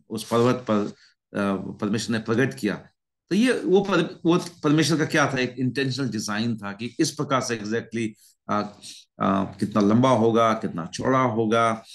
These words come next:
कहाँ पे आंगन होगा, कहाँ पे जो है मिलाप का तंबू होगा, कहाँ पे संदूक रखा जाएगा, सारे exactly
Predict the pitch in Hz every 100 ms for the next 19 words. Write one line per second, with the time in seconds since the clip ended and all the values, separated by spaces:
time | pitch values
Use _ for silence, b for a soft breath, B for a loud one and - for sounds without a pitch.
0 | B B _ 90 95 - - 117 135 123
1 | 120 113 113 107 92 98 101 98 101 -
2 | 92 87 104 104 - 104 104 104 98 -
3 | 95 - 104 127 110 110 113 110 98 98
4 | 95 104 104 113 110 - 107 110 113 135
5 | - 214 131 151 143 185